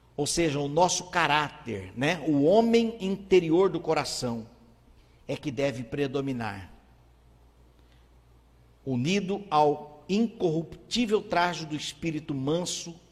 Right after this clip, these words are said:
e tranquilo. Nós precisamos depender ou aprender a depender do Senhor para isto. E volto na palavra-chave:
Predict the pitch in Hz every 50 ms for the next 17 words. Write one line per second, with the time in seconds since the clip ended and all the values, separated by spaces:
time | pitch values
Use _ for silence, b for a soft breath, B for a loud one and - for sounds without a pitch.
0 | _ _ _ - 135 139 - 165 156 151 156 - 127 123 117 104 101 - B B
1 | B B B 139 147 156 175 190 208 202 - - - 180 170 - - 147 123 120
2 | 165 180 180 165 147 131 156 160 160 - 143 131 120 117 131 143 147 143 - -
3 | - - 139 143 151 151 147 - 156 143 131 127 135 156 147 143 135 127 139 131
4 | - 139 127 120 117 123 135 139 135 - - - - - - - - - 123 131
5 | 131 - - 147 131 123 135 139 135 135 120 101 98 98 95 95 - - - -
6 | - - - - - - - - - - - - - _ - - 139 135 120 -
7 | - - 107 135 160 190 208 202 202 190 185 175 165 - 165 160 160 160 156 151
8 | 143 - - 120 117 113 107 107